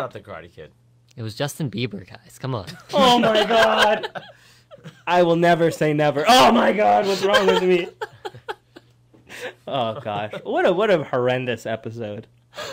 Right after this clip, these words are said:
Speaker 2: This is the best episode.
Speaker 3: I'm gonna look, people are gonna look back at this and be like, "What is,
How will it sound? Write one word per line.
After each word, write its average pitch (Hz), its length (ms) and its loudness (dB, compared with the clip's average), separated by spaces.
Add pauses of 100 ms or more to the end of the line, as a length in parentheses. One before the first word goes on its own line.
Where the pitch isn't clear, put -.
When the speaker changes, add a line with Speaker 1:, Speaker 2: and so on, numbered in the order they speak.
(160)
Speaker 2:
This 415 100 -12
is - 60 -20
the 480 160 -2
best 440 300 -4
episode. 349 540 -4
Speaker 3:
I'm 247 180 -2
gonna 302 100 4
look, 202 320 0
people 427 180 4
are - 40 4
gonna 240 100 4
look 202 120 4
back 202 160 4
at 202 40 0
this 190 100 2
and 180 40 -2
be 170 40 2
like, 147 140 2
"What 160 400 0
is, 147 160 -2